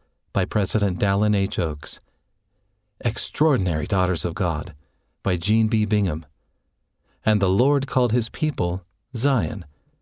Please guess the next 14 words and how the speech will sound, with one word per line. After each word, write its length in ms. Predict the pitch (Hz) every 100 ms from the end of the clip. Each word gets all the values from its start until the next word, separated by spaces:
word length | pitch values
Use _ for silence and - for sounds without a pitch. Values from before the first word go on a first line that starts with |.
| _
by 140 | - 85
Sharon 420 | - 117 107 101
Eubank. 540 | 113 101 82 - - - _ _ _ _ _ _ _ -
Our 220 | 98 101
Homes, 520 | 90 110 127 165 160 -
Our 180 | 127 131
Families, 680 | - 156 113 - - - - _ _ _ -
Inspiration 760 | 151 143 - 110 107 - 95
at 100 | 82
the 80 | 87
Wharf, 420 | 82 85 76 - - _ _ _ _ _ _
by 160 | 95 101
Afatia 880 | 107 107 117 113 - 120 117 113 -
Silaga. 720 | - 104 90 76 73 71